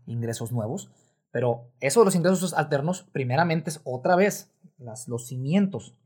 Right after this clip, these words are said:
La educación financiera es lo de abajo, es lo primero. Educación financiera. Una vez de que entiendas cómo funciona, qué es, para qué es, cómo sirve y cómo se come, como decimos en México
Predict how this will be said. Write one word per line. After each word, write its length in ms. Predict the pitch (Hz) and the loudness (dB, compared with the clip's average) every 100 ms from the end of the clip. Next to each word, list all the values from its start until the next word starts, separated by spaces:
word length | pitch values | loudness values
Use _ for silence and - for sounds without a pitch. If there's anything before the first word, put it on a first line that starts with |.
| _ | _
La 100 | - | -6
educación 580 | 131 123 127 117 160 170 | -4 -4 -4 -4 -4 -4
financiera 640 | 156 156 127 123 135 131 127 | -4 -4 -4 -6 -6 -4 -4
es 80 | 123 | -4
lo 100 | 120 | -4
de 100 | 107 | -4
abajo, 380 | 104 107 - - | -8 -10 -16 -14
es 80 | 127 | -8
lo 200 | 143 - | -8 -6
primero. 540 | 151 139 147 131 - _ _ | -4 0 0 -2 -6 _ _
Educación 560 | 113 117 117 - 269 285 | -8 -8 -6 0 0 2
financiera. 480 | 247 196 147 107 - _ - | 2 2 0 -4 -10 _ -4
Una 220 | 165 190 | 2 4
vez 100 | 202 | 4
de 120 | 190 | 2
que 80 | 196 | 0
entiendas 680 | 147 135 185 202 202 151 - | -4 -2 0 2 4 2 0
cómo 220 | 165 160 | -2 -2
funciona, 640 | 156 139 - 165 147 131 | -4 -4 -4 -2 -2 -2
qué 280 | 165 147 131 | -2 -2 0
es, 220 | 175 - | 0 -2
para 300 | - 117 110 | -6 -6 -4
qué 200 | 147 135 | 0 0
es, 80 | 147 | 0
cómo 240 | - 139 | -2 -4
sirve 200 | 135 143 | -2 -2
y 40 | 143 | -2
cómo 160 | 139 | 0
se 160 | 151 127 | -2 -2
come, 300 | 147 156 196 | 0 2 2
como 160 | 139 139 | 0 0
decimos 260 | 139 156 | 0 0
en 60 | 139 | 0
México 420 | 143 160 220 - | 0 2 0 -2